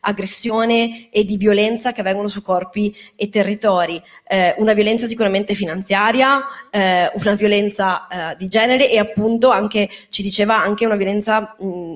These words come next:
nel senso di un'economia illegale, ovvero di quello che,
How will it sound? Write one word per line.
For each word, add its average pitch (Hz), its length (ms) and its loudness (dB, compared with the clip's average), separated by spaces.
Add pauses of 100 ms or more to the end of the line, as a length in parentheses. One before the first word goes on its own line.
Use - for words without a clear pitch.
nel 196 160 0
senso 202 220 -2
di 202 100 -8
un'economia 208 640 0
illegale, 202 540 0
ovvero 190 180 -4
di 202 80 -6
quello 208 200 0
che, 202 240 -4